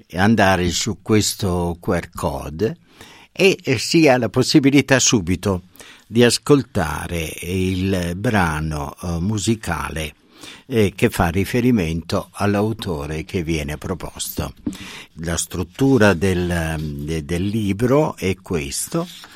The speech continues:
C'è una parte dedicata alla musica del Medioevo, eh, soprattutto alle forme del canto gre-, gregoriano, una parte dedicata alla musica del Rinascimento,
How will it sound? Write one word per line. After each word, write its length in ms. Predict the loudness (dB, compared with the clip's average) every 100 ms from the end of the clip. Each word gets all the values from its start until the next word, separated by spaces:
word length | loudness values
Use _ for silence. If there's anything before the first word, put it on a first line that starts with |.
| -20 -20 -20 -4
C'è 140 | 2
una 240 | 4 4 2
parte 760 | 2 0 -2 -6 -4 -2 -4 -8
dedicata 960 | -6 -4 -4 -6 -6 -6 -6 -8 -8
alla 200 | -6 -6
musica 460 | -4 -6 -6 -8 -6
del 160 | -4 -4
Medioevo, 840 | -4 -2 -4 -4 -8 -8 -8 -10 _ _ _ _ _ _ _ _ _ _ _ _ _ _
eh, 140 | -10
soprattutto 920 | -4 -4 -2 -4 -4 -6 -8 -4 -2 0
alle 180 | -2 -4
forme 400 | -6 -6 -4 -6
del 180 | -8
canto 540 | -8 -8 -8 -10 -10 -10
gre-, 500 | -10 -4 -2 -2 -6 -10
gregoriano, 960 | -4 -2 0 0 -2 -2 -4 -2 0
una 220 | 2 2
parte 360 | 0 -6 -6 -8
dedicata 760 | -6 -8 -10 -8 -8 -8 -10 -8
alla 100 | -8
musica 460 | -8 -10 -10 -10
del 160 | -10 -10
Rinascimento, 1160 | -8 -6 -6 -6 -6 -4 -6 -8 -10 -8 -10